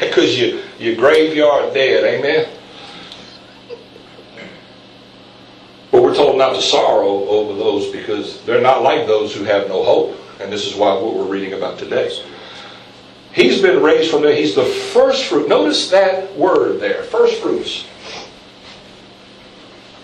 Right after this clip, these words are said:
How many know what today is called? Thank you. Oh, thank you, brother. I appreciate it. You know, if I had tried to do that, what would have happened, right?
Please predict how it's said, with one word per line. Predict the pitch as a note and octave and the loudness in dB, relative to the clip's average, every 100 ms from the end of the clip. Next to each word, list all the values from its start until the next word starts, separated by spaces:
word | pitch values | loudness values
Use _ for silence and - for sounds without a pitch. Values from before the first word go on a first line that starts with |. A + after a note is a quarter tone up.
| - | 0
How | - D#4+ | 2 2
many | E4 | 2
know | C4+ A#3+ | 2 4
what | G#3 - | 2 -2
today | - - - - G#3 | -4 -4 0 2 2
is | - - | 0 -2
called? | - - - - - - - - - G5 - - - - - - - - - - C#5 C5+ A4 - - - F4 F#4 - - - G4 - - - - - - - - - | -4 2 4 4 2 2 0 -2 0 0 0 -4 -4 -6 -8 -10 -12 -2 0 0 -2 -2 -4 -6 -12 -8 -6 -4 -6 -8 -4 -2 -2 -4 -6 -12 -18 -20 -20 -18 -8
Thank | B3+ - | -6 -4
you. | - - | -8 -6
Oh, | C#3+ D#3 | -6 -6
thank | - - | -8 -8
you, | |
brother. | B2 B2 A2+ | -4 -4 -4
I | |
appreciate | - D#3 A2+ G#2 | -4 -4 -4 -4
it. | - A3 A#3 C3 B3 A#3+ - - - - | -6 -10 -12 -12 -14 -16 -16 -18 -18 -4
You | F3 A#3+ | 0 4
know, | B3 | 4
if | - | 4
I | A3 G#3+ | 4 4
had | G#3 - | 2 0
tried | G3 G#3 G3 - | 2 2 2 -2
to | |
do | G3 - | -2 0
that, | - - | 2 2
what | - - | 2 0
would | - | 0
have | - - | 2 2
happened, | - - | 2 -2
right? | - G3+ | -4 -4